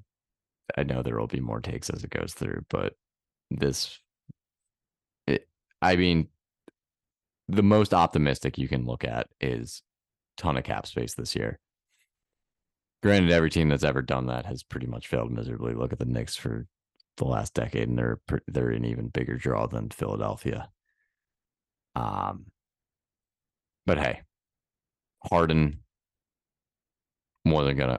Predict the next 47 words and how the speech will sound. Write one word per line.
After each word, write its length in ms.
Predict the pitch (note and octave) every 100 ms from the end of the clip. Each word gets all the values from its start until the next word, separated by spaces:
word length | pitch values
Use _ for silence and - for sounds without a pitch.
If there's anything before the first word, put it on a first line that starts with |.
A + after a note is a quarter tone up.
| -
he 140 | F#2+
wasn't 260 | F2 D#2 D2
even 120 | C2+
gonna, 100 | C2+ G1+
I 120 | G1+
mean, 160 | C#2+ C2
I 80 | C#2+
don't 140 | D2
know 180 | C#2+ C2+
if 60 | C2+
he 100 | A#1
was 140 | B1+
gonna 160 | A1+ A1+
play 180 | A#1+
here. 120 | A#1+ A#1
I 40 |
really, 280 | B1+ C2 B1+
I 120 | - D#2
thought 240 | E2+ F2
he 60 | C#2
was, 440 | D2 D2 D2 - -
um, 440 | C2+ C2 A#1+ B1 -
but 120 | D#2+
who 100 | F2
knows 220 | D#2 C#2+
if 80 | C2+
he, 120 | C#2 C2 _ _ _ _
he 120 | D2+
was, 220 | C2 B1+ B1
they 100 | C2
know 140 | B1
better 240 | B1 B1 A#1+
than 100 | B1
I 100 | A#1+
do. 180 | A#1+ B1 - _ _ _
Not 140 | E2 D2+
only 160 | C#2
that, 320 | A#1+ A#1 A#1 - _ _ _
uh, 400 | C2 A1+ G#1+ G#1+ A#1 _ _ _ _ _ _ _ _ _ _
there 80 | F2
was 100 | D2
no 120 | F2
chance 240 | D2+ C#2 B1+
he 80 |
was 100 | A#1+
re-signed. 340 | B1 A#1+ C2+ - _ _ _ _ _ _ _
So 480 | - B1+ B1 A#1+